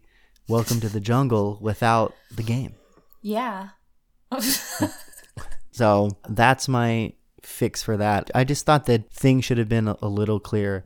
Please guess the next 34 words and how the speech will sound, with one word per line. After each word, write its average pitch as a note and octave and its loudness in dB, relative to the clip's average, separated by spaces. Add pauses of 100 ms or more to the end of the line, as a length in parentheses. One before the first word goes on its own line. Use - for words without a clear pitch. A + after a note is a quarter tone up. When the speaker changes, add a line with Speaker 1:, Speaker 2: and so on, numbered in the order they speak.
(120)
Speaker 1:
The A#2 0
quote-unquote B2 0
free C3 -2
Speaker 2:
Mm-hmm. G3+ -6
Speaker 1:
girl G#2 0 (100)
also B2+ 2
doesn't G2+ -2
really G#2 -2
get G#2 0
any G#2 -2
change G#2 0
afterwards G2+ -2
other G#2 0
than G#2 0 (280)
kid, B2 2 (180)
kid A#2+ 0
with A#2 -2
the A#2+ 2
mole A2+ 2
kisses A#2 -6
her. F#2 -8
Speaker 2:
Well, D4 0
I C#4+ -8
think F4 -14 (380)
she - -8
has A3+ -2
her, G3 -4 (160)
there's C#4 -2
not E4 -2
really D#4 0
much A3+ -2
to G3 -4
demonstrate G3 -6 (180)
her F3+ -10